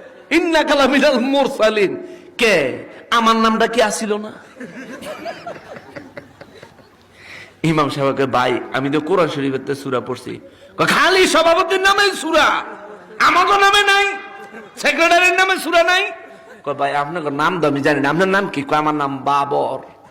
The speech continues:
কি নাম? বাবর। ইমাম সাহেব কতক্ষণ জিম ধরে চিন্তা করে, একশো চোদ্দটা সূরার ভিতরে কোন সূরা তুই তো বাবর নাই।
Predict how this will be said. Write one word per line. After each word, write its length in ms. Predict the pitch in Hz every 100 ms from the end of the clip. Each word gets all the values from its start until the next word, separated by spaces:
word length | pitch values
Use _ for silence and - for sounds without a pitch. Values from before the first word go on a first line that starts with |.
| - - - - - - - - - - - - -
কি 120 | 226
নাম? 300 | 240 226 165 - - 139 143
বাবর। 160 | 139 139 - - -
ইমাম 260 | 151 180 175
সাহেব 220 | 165 180
কতক্ষণ 320 | 190 190 170
জিম 340 | 147 139 170 185
ধরে 220 | 185 156
চিন্তা 260 | 156 160 147
করে, 200 | 131 135
একশো 280 | 139 156
চোদ্দটা 440 | 147 165 160 156 143
সূরার 320 | 156 170 147
ভিতরে 260 | 131 - 135
কোন 240 | 165 151
সূরা 240 | - 151
তুই 140 | 151 139
তো 120 | 131
বাবর 500 | 131 123 160 - 208
নাই। 120 | 196